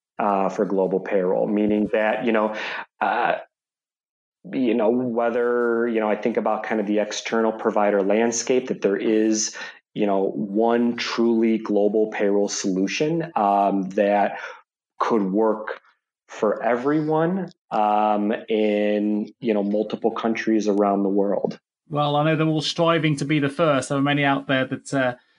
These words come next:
Speaker 2: that, that, that will wanna be that first provider. So maybe we'll see that happen.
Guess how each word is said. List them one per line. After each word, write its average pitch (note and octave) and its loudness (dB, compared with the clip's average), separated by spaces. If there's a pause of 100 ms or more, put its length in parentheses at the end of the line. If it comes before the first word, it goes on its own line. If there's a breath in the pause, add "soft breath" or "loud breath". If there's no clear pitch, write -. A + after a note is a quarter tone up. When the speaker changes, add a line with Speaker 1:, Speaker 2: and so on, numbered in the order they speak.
(200 soft breath)
Speaker 2:
that, C#3+ 0
that, C#3 0
that C#3+ -2
will D3 0
wanna D#3 2
be D#3 2
that C#3 0
first D3+ 0
provider. C#3 0
So C3+ -4
maybe C#3+ -2
we'll C#3 -2
see C#3+ -2
that C3 -2
happen. C3 -6